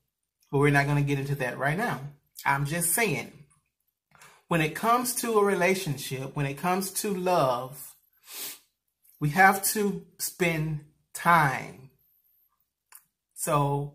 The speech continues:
people, I'm suggesting here, people don't know God because we don't spend time to get to know, to get to search, to get to see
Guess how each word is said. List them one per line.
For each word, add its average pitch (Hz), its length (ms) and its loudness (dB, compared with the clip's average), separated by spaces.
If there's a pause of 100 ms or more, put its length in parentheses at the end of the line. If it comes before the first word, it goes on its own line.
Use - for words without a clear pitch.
people, 247 720 -4
I'm 185 320 2
suggesting 185 600 -2
here, 143 260 -2
people 220 540 -4
don't 196 480 -2 (380)
know 147 600 2 (200)
God 139 640 6
because 147 360 -2
we 165 140 -2
don't 175 340 -2
spend 165 680 -2
time 139 640 -2
to - 120 -6
get 165 340 -4
to 156 120 -2
know, 147 640 2 (300)
to 175 120 0
get 170 360 0
to 151 180 -2
search, 180 580 0
to 151 100 -6
get 160 240 -6
to 156 120 -4
see 165 580 0